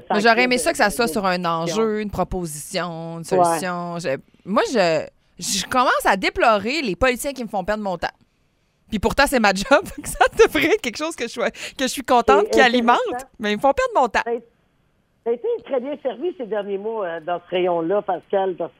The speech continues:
Speaker 1: que si on regarde, euh, le temps qu'a pris, euh, Justin Trudeau à démissionner, qu'on prend, on regarde le temps que prend M. Legault à dé-, à déclencher la partielle dans Terrebonne, euh, il y en a pas mal qui jouent l'horloge <laughs> présentement.
Speaker 2: Ça me démontre leur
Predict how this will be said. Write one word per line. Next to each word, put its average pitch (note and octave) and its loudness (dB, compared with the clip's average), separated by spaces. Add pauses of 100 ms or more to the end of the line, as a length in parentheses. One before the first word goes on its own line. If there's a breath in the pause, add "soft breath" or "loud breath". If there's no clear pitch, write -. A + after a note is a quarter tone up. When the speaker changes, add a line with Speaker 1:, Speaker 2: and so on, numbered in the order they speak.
Speaker 1:
que E3 4
si G#3+ 2
on F3+ 2
regarde, F#3+ 0
euh, E3+ 0 (240 loud breath)
le F3 6
temps G3+ -2
qu'a F#3+ -4
pris, G3+ -2
euh, E3 -4
Justin E3 -8
Trudeau F3 0
à F3 2
démissionner, E3+ -2 (260 loud breath)
qu'on F3 4
prend, G3 6
on - -4
regarde F#3 2
le F3 -2
temps G3+ 0
que G3 0
prend F#3+ -2 (100)
M. E3+ 0 (120)
Legault F3 2
à F3 -2
dé-, D#3 -8 (200 loud breath)
à D#3 0
déclencher F#3 0
la F#3+ 0
partielle G3 -4
dans E3+ -6
Terrebonne, F3 -2 (300 soft breath)
euh, D3+ 6
il D#3+ 2
y F#3+ 6
en G3+ 4
a D4 2
pas D#4 -4
mal F#4+ -6
qui G3 0
jouent G#3 2
l'horloge G3 4
<laughs> - -14
présentement. B3+ 0
Speaker 2:
Ça A3 2
me A3+ -2
démontre C#4+ 0
leur G#3 2